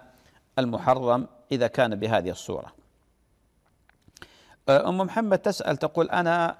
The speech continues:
يعني، جيت جمعية خيرية"، تقول: "أبعث إليهم زكاة أموالي دائمًا"، تقول: "قالوا لي اكفل يتيم"، ف-، من مال الزكاة، وتقول بأن عندهم فتوى في ذلك. أختي الفاضل،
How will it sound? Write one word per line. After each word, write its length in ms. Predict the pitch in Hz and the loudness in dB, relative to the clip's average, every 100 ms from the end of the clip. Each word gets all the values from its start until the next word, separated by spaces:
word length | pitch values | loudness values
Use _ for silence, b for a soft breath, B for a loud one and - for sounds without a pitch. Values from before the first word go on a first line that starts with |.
| - | -8
يعني، 360 | - 107 117 | -4 -4 -4
جيت 340 | 117 170 165 - | -6 -6 -6 -4
جمعية 520 | 127 123 127 147 117 | -2 -2 -2 -2 -2
خيرية"، 600 | - 117 117 127 107 117 - b b b _ | -2 -2 2 2 2 0 -4 b b b _
تقول: 340 | 131 - 160 | -6 -2 0
"أبعث 340 | - 156 131 117 | 0 0 -2 -2
إليهم 300 | 127 139 127 | -4 -4 -4
زكاة 340 | 120 - 131 - | -4 -2 -2 -2
أموالي 440 | 113 120 117 98 101 | -4 -2 -2 -2 0
دائمًا"، 400 | 120 90 95 104 | 0 0 -6 -8
تقول: 440 | 143 - 160 151 | -8 -4 -2 2
"قالوا 220 | 165 170 | 4 4
لي 160 | 156 - | 2 -2
اكفل 300 | - - 120 | -4 -2 0
يتيم"، 440 | 113 - 104 80 - b b b b _ | 0 0 -4 -4 -8 b b b b _
ف-، 100 | - 156 190 - - - - - - - - - | 2 4 4 2 -2 -4 -6 -6 -8 -10 -12 -10
من 220 | 156 156 156 | -4 -2 0
مال 180 | 147 | 0
الزكاة، 500 | 131 110 113 - 92 90 _ | 0 -2 -4 -4 -6 -8 _
وتقول 460 | - 170 208 214 180 | -6 -4 -2 -2 -2
بأن 300 | 151 156 147 | -4 -4 -2
عندهم 340 | 139 131 120 | 0 2 0
فتوى 360 | 107 165 123 110 | 0 -2 0 0
في 160 | 104 | 0
ذلك. 300 | 92 64 - - | -4 -6 -6 -4
أختي 220 | 220 156 | -2 -2
الفاضل، 360 | 120 104 62 | 0 0 0